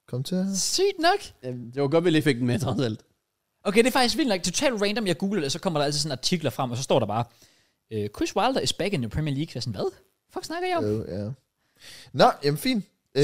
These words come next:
Speaker 2: vil
Speaker 1: Øh.
Speaker 2: jeg også lige sige, så fik jeg ret i min prediction om, at, øh, Paul Heckingbottom vil blive den første fyre træner i den sæson. Let's go.
Speaker 3: Rigtigt.
Speaker 1: Come on, Chris.
Speaker 2: Ja.
Speaker 3: Du er kun én trænerføring for at få rigtigt nu.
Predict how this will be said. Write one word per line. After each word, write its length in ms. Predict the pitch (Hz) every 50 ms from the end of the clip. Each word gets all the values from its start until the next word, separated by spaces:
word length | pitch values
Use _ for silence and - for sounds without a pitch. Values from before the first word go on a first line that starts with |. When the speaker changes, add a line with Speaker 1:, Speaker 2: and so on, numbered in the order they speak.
| 143
Speaker 2:
vil 20 | 139
Speaker 1:
Øh. 40 | 135 135
Speaker 2:
jeg 80 | 143
også 160 | 147 147 160
lige 100 | 147 135
sige, 120 | 123 127 120
så 80 | 147 160
fik 120 | 175 160
jeg 120 | 127 107 117
ret 120 | 127 135
i 40 | 131
min 140 | 117 110 107
prediction 440 | 117 107 104 143 143 - 123 110
om, 160 | - 113 113 104
at, 200 | 92 95 - -
øh, 40 | -
Paul 240 | - - - - 107
Heckingbottom 420 | 110 123 143 143 123 107 104 110
vil 60 | 104 98
blive 140 | - 98
den 120 | - 104 110 -
første 220 | 123 131 - 120 - -
fyre 120 | 135 127
træner 260 | - - 110 147 190 180 - _ _ _ _ _
i 20 | 151 131
den 80 | 120 120
sæson. 180 | 127 160 254 - _ _ _ _ - - - _ _ -
Let's 140 | - - -
go. 60 | 127
Speaker 3:
Rigtigt. 200 | 139 156 - 160 - _ _ _ _ _ _ _ _ _ _
Speaker 1:
Come 140 | - 107 139
on, 60 | 190 -
Chris. 280 | 214 226 - - - - _ - - -
Speaker 2:
Ja. 60 | - 147 -
Speaker 3:
Du 100 | 151 151
er 40 | 135
kun 140 | - 151 143 151 160 151
én 20 |
trænerføring 520 | - 151 147 151 139 - 147 147 139 131
for 240 | - 139 127 123 113
at 80 | 107 110
få 300 | 113 113 110 107 101 104
rigtigt 300 | 110 127 147 - 160 139
nu. 140 | 139 147